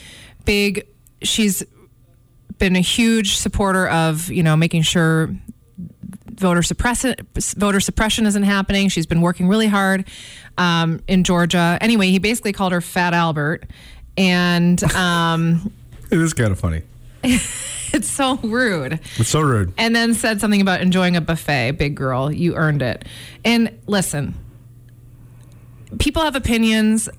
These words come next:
Speaker 1: that I don't agree with. Wha-, whatever it is, if you are a coach, if you are an assistant coach, if you are part of a program and you tweet something that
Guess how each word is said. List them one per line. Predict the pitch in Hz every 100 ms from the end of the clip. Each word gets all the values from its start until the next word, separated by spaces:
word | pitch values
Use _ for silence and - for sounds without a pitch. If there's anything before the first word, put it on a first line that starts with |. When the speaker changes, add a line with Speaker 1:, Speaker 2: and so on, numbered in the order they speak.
| -
Speaker 1:
that | 196
I | 202 202
don't | 202
agree | 202 190 185
with. | 185 180 180 - - - -
Wha-, | 214 240
whatever | 247 277 262 240 226
it | 214
is, | 180 180 185 196 - - - -
if | - 190
you | 220 285
are | 294
a |
coach, | 294 - 196 196 - - -
if | 156
you | 208 247
are |
an | 262
assistant | 262 202 - 185
coach, | - 180 175 -
if | 170
you | 175 202
are | 208
part | - 226
of | 254
a | 262
program | - 190 175 175 170 165 170 175 - -
and | 160
you | 170 226
tweet | 220 - - 254 -
something | 214 196 190 165
that | 170 226